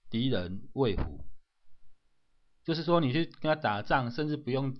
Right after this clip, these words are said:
不用，不用战争，他敌人都屈服了哈。然后以喜嫁娶。好，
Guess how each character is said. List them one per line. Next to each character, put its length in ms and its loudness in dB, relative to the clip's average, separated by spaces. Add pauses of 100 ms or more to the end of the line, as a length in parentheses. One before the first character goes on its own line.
(140)
不 80 0
用， 280 2 (280)
不 40 -2
用 160 4
战 240 4
争， 220 4
他 140 2
敌 180 -4
人 140 0
都 40 -2
屈 220 -4
服 140 -6
了 100 -14
哈。 240 -10 (520)
然 120 2
后 80 2
以 220 0
喜 420 -8
嫁 260 -2
娶。 280 -8 (1500)
好， 220 -8